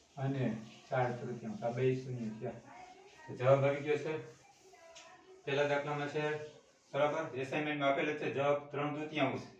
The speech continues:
પહેલા દાખલામાં. ને ત્રણ દૂતીયાંશ અને ઓછા એક તૃતીયાંશ. બીજા દાખલામાં છે ઓછા ત્રણ દૂતીયાંશ અને ચાર તૃતીયાંશ. તો આપણે બે દાખલાના જવાબ આવી ગયેલા, આવી ગયેલ છે. તો પહેલો દાખલો થઈ ગયો છે શૂન્ય શોધો અને બીજો દાખલો પણ થઈ ગયો છે શૂન્ય શોધો.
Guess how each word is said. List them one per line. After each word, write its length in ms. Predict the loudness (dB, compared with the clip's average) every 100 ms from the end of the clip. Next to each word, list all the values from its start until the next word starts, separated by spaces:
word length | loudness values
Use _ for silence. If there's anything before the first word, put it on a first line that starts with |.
| -8
પહેલા 220 | 0 2
દાખલામાં. 400 | 2 -2 -6 -8 -14 -20 _ -20 -20 -20 -20 -20 -8
ને 180 | -4 -2 -2 -6 -4
ત્રણ 240 | 0 0
દૂતીયાંશ 440 | -2 0 0 0 0
અને 120 | -2 0 0
ઓછા 300 | -2 4 6 6 2
એક 180 | 0
તૃતીયાંશ. 500 | 2 0 0 -4 -8 -14 -20 -20 _ _ _ _ _ _ _
બીજા 240 | -4 0 2
દાખલામાં 460 | 2 2 -2 -2
છે 140 | 0 0 0 -2
ઓછા 260 | -4 2 2 2
ત્રણ 240 | 0 0
દૂતીયાંશ 540 | -2 -2 -2 0 -4 -6 -14 -20 -20 _ _ _ _ -20 -20 -20 -6
અને 220 | 0 2 0 -6 6
ચાર 180 | 6 6
તૃતીયાંશ. 480 | 0 -4 -8 -10 -14 _ _ _ 2
તો 40 |
આપણે 240 | 2 4 4
બે 160 | 6
દાખલાના 440 | 6 6 4 2 4
જવાબ 320 | 8 8 8
આવી 180 | 6 4
ગયેલા, 320 | 2 4 4 4
આવી 180 | 10 10
ગયેલ 200 | 10 6
છે. 340 | 6 4 4 2
તો 180 | -6
પહેલો 280 | 4 8 8
દાખલો 280 | 8 8 6
થઈ 160 | 4 2
ગયો 160 | 2
છે 160 | 0 -2
શૂન્ય 260 | -2 0
શોધો 260 | 2 2 2
અને 100 | 0
બીજો 240 | 2 4
દાખલો 260 | 6 6 4
પણ 160 | 0 0
થઈ 140 | 2
ગયો 180 | 4 4
છે 320 | 2 0 0
શૂન્ય 280 | -2 0 2
શોધો. 440 | 2 2 0 -4